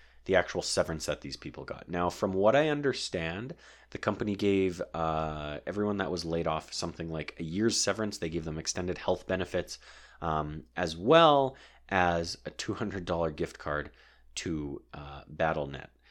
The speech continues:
Now, I would like to focus on the first couple things, but I'm gonna briefly mention the, the gift card that they gave them there. Um, that is, in my mind, kind of like a slap on the ass. It's kind of a, "Don't let the door hit you on the way out."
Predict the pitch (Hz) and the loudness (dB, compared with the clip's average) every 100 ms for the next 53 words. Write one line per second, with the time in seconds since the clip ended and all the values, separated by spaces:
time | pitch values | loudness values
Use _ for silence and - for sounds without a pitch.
0 | - _ 90 95 92 90 85 - _ _ | -20 _ 0 4 4 4 0 -6 _ _
1 | _ _ _ _ _ - _ _ _ - | _ _ _ _ _ -14 _ _ _ 4
2 | 98 101 95 98 - - 131 131 127 120 | 4 4 4 4 2 0 2 2 2 0
3 | 117 - 110 110 - 117 120 127 127 131 | 0 -2 -2 0 -2 -2 -2 -2 -4 -6
4 | - 82 92 87 - 82 82 90 85 87 | -8 2 4 4 0 -6 -2 -2 -2 0
5 | 90 90 95 92 92 - 101 101 - 87 | -2 0 -4 -2 -4 -4 -6 -8 -10 -8
6 | 82 78 - 73 80 76 85 - - 98 | -8 -8 -14 -8 -8 -4 -4 -2 0 0
7 | 101 101 101 104 101 104 104 110 107 110 | 0 -2 -2 -2 -2 -4 -4 -4 -4 -4
8 | 113 - - - - 87 85 82 - 87 | -6 -14 -20 -20 -4 2 2 0 -2 4
9 | 117 151 - - - 107 98 92 92 98 | 6 6 4 -4 -6 -2 0 2 2 2
10 | 101 95 - 92 95 90 82 85 - 87 | 0 -2 -4 -2 -2 0 -2 0 0 0
11 | 87 85 82 76 78 95 82 - - - | 0 0 -2 -4 -4 -4 -6 -6 -8 2
12 | 107 107 98 90 85 73 - - - 101 | 2 4 2 2 0 -4 -12 -20 -4 0
13 | 95 104 - 90 87 80 95 - 90 87 | 0 0 -2 2 2 4 0 0 -2 -2
14 | 78 80 78 92 131 | -2 -2 -2 -4 -6